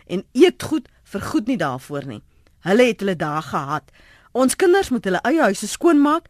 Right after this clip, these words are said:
en alles self doen. Maar daai ma's en pa's het ook nog hulpe ook. Ek is kwaad want ek sien hoe swaar die ou mense kry.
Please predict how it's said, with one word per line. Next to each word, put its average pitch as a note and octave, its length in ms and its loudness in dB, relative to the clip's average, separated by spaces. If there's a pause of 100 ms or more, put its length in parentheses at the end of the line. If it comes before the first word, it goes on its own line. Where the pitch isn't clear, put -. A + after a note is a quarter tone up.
(120)
en - 160 -4
alles A#3+ 320 4
self F3 320 -2
doen. C#3 160 -8 (400)
Maar F3 100 -4
daai F3+ 260 2
ma's B3+ 360 0
en G3+ 160 -6
pa's C4+ 360 -2 (200)
het F3 240 -6
ook A3+ 160 -4
nog F#3+ 260 -6
hulpe F3 380 -6
ook. F3+ 280 -4 (400)
Ek D4 200 0
is - 200 -6
kwaad D4+ 440 0
want F3 160 -6
ek - 120 -8
sien F#4+ 240 4
hoe D4 120 4
swaar G3+ 320 -4
die D#3+ 120 -6
ou F3+ 120 -2
mense D3+ 320 -4
kry. D3 240 -8